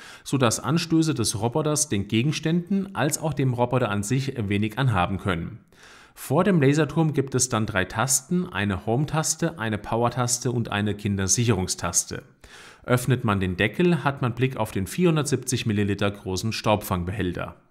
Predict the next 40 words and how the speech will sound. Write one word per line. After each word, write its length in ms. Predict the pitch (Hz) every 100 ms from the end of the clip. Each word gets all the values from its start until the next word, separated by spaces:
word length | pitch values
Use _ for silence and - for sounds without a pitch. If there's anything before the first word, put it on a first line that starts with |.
| _ _ _ -
Um 140 | 175
natürlich 400 | 190 165 156 151
den 160 | 135 120
S 220 | 117 -
sieben 320 | 147 151 110
bestmöglich 600 | 113 117 - 104 104 98
nutzen 320 | 110 135 135 120
zu 120 | 110
können, 280 | 104 92 87
empfiehlt 380 | 101 101 160
es 80 | 151
sich, 180 | 151 135
entsprechende 600 | 107 95 - 110 98 95
Anwendungen 500 | 104 117 110 107 104
bei 120 | 98
Apple 420 | - 104 123 107
oder 220 | 101 101 101
Google 340 | 104 90 95
herunterzuladen. 960 | 98 107 110 104 101 90 87 85 92 - 101
Dabei 340 | 95 120 156 139
handelt 300 | 151 139 131
es 80 |
sich 240 | 135 131 107
aber 120 | 107
nicht 200 | 113 -
um 140 | 104
die 100 | 101
Xiaomi-App, 760 | 98 - 90 107 170 123 170 - -
sondern 340 | - 151 165
um 140 | 131
die 120 | 123 127
Roborock-App, 920 | 120 147 107 95 95 110 117 - 110
bei 120 | 101
der 180 | 101 107
ihr 140 | 113
euch 240 | 104 101 101
ein 120 | 135
Konto 300 | 135 139 104
erstellen 460 | 90 90 - 92 90
müsst. 400 | 87 - -